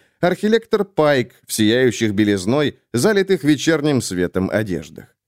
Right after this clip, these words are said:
Орсо натянул поводья и остановился рядом с ним,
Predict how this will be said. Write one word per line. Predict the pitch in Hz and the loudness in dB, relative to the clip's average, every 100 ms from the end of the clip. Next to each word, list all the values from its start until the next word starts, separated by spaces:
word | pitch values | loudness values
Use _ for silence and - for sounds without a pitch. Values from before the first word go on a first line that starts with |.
| _ _ _ _ _ _ _ _ _ - | _ _ _ _ _ _ _ _ _ 2
Орсо | 180 214 - | 2 2 0
натянул | 208 190 196 202 | 0 2 2 2
поводья | 165 156 196 170 180 | 2 2 2 2 2
и | 175 160 | 4 2
остановился | 156 - 165 170 196 175 170 | 2 0 0 2 2 2 2
рядом | 165 165 160 | 2 2 0
с | 139 - | 0 0
ним, | 196 123 82 | 2 2 -2